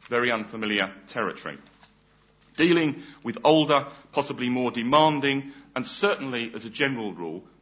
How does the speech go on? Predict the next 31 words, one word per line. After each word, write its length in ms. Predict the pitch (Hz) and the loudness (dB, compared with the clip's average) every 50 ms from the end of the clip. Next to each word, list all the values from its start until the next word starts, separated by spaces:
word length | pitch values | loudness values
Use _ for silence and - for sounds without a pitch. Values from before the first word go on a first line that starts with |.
| _ | _
more 160 | - 117 117 113 | -8 -8 -6 -4
discerning 640 | 120 113 - - 123 120 117 117 113 110 110 113 - - | -6 -6 -6 -4 -2 0 0 0 -2 -4 -6 -8 -12 -16
students. 680 | - - - - 120 107 85 85 76 - - - - - _ _ _ - - _ _ _ | -20 -14 -10 -6 -6 -6 -6 -8 -12 -16 -18 -20 -20 -20 _ _ _ -20 -20 _ _ _
Educating 680 | - 175 - 156 151 - 156 147 139 - - 139 131 131 - - _ | 0 0 0 -2 -4 -4 -4 -4 -4 -4 -6 -8 -8 -8 -12 -16 _
more 180 | - 123 120 113 | -8 -6 -6 -6
part-timers, 800 | 113 - 123 120 117 - - 110 98 95 87 78 76 78 - - _ - - _ _ | -2 -2 0 0 0 -2 -6 -4 -4 -4 -4 -6 -10 -14 -16 -20 _ -20 -20 _ _
and 120 | 120 123 123 | -2 -2 0
more 260 | 131 151 175 180 170 | 2 2 2 2 2
students 580 | - - - 120 104 85 87 87 - - - - | 0 -4 -6 -8 -8 -8 -8 -12 -14 -14 -14 -12
who 140 | 117 117 | -4 0
aren't 240 | 131 135 139 135 139 | 0 2 2 0 -4
just 200 | - 113 - - - | -8 -12 -14 -12 -2
part-time, 640 | - 190 196 160 - - - 98 87 85 82 92 95 - - - - _ _ | 2 4 4 4 2 -2 -8 -8 -8 -8 -8 -10 -12 -16 -20 -20 -20 _ _
but 100 | 117 123 | -6 -2
who 100 | 123 135 | 0 2
undertake 440 | 135 139 120 107 - 139 127 113 - | 2 2 0 -4 -4 -4 -4 -4 -4
most 380 | 113 120 139 165 165 156 - | -2 0 0 0 0 0 -4
of 100 | 117 98 | -6 -4
their 140 | - 101 92 | -2 -2 -2
learning 460 | 92 95 95 92 92 92 92 95 95 - - - _ - | 0 0 -2 -2 -2 -4 -8 -10 -12 -14 -20 -18 _ -4
in 140 | 135 135 | -4 -2
the 80 | 127 117 | -2 -2
workplace 680 | 107 120 123 113 - - - 120 110 104 104 - - - _ _ _ _ _ _ _ | 0 0 0 0 -2 -4 -6 -6 -4 -4 -6 -8 -14 -18 _ _ _ _ _ _ _
or 180 | 110 110 104 | -2 -2 -2
at 80 | 101 - | -2 -4
home. 280 | - - - - - - | -6 -6 -6 -6 -6 -6
People 500 | - 185 196 190 - 190 175 165 156 - - - - - | -4 -4 -4 -2 -2 -2 -2 -2 -4 -8 -16 -20 -14 -8
who 140 | 151 143 135 | -8 -8 -4
want 280 | 131 143 143 135 104 - - - - | -2 -4 -4 -4 -6 -10 -16 -20 -16
the 140 | - 127 120 - | -14 -14 -12 -8
institution 920 | 147 170 156 - - - 135 - - 139 131 123 - - 127 120 113 - | -8 -8 -8 -8 -12 -14 -12 -8 -6 -6 -6 -6 -6 -8 -8 -8 -10 -14